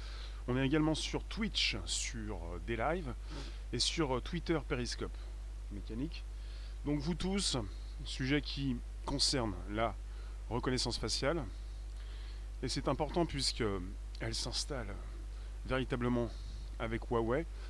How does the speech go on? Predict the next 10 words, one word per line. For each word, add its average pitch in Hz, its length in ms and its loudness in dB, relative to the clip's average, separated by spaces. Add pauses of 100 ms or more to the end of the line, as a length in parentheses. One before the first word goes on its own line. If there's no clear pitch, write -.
(540)
Elle 123 140 0
va 170 120 4
s'installer, 160 500 4
elle 117 180 4
est 127 40 2
déployée, 143 680 4
euh, 107 400 0
dans 110 160 0
plus 151 240 -2
de 107 340 4